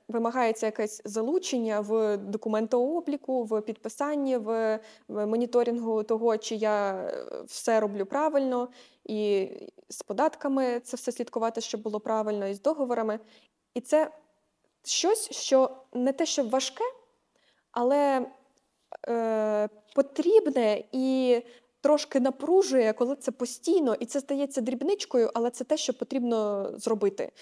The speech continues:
і обов'язково зробити. І якщо ти це не зробиш, тобі, і тому треба за цим слідкувати. Тобто це більше як морально важко, але насправді, якщо вже це розуміти, то,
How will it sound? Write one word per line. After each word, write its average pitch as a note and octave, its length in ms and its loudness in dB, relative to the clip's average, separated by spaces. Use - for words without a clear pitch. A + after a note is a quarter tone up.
і A#3 120 2
обов'язково A3 720 2
зробити. G3 380 -4
І A#3+ 60 0
якщо A3+ 220 0
ти A#3 80 -2
це A#3 140 -4
не A3+ 100 0
зробиш, A#3 340 2
тобі, G3+ 1080 -2
і A#3+ 80 -2
тому D4 400 2
треба A3+ 760 4
за G#3+ 100 -6
цим A#3 180 -2
слідкувати. - 560 -6
Тобто C4+ 200 0
це - 140 0
більше C4+ 260 0
як B3 180 -2
морально G#3 600 2
важко, A3+ 360 0
але G3+ 220 0
насправді, G#3 760 -2
якщо G#3+ 340 -2
вже G3 380 -2
це G#3 120 -4
розуміти, C4+ 440 -4
то, G3+ 640 -2